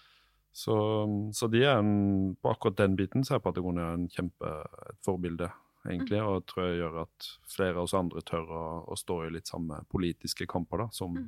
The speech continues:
Speaker 1: som kommersielle foretak.
Speaker 2: Mm. Du skriver brev hvert år?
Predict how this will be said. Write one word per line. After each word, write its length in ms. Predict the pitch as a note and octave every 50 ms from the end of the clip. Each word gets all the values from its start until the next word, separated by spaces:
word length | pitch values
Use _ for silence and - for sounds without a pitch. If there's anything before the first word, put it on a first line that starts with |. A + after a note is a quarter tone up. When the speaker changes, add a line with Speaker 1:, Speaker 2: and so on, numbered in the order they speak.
| - -
Speaker 1:
som 420 | - - - F#2 F2 F2 F2 F2 -
kommersielle 520 | - F#2 F2+ E2+ - F2 E2+ E2+ F2 E2+
foretak. 520 | - - F#2 F2 F2 - - - G#2 - _ _ _ _ _ _ _ _ -
Speaker 2:
Mm. 120 | B3+ A3 - _ _ _ _ _ _ _ _ -
Du 120 | B3+ G3
skriver 300 | - - - B3 A#3 A3+ G#3
brev 320 | A#3 - A3 G#3 G3 G3+ - - _ _ _ _ _ -
hvert 180 | G#3 G#3+ - A#3+
år? 40 | B3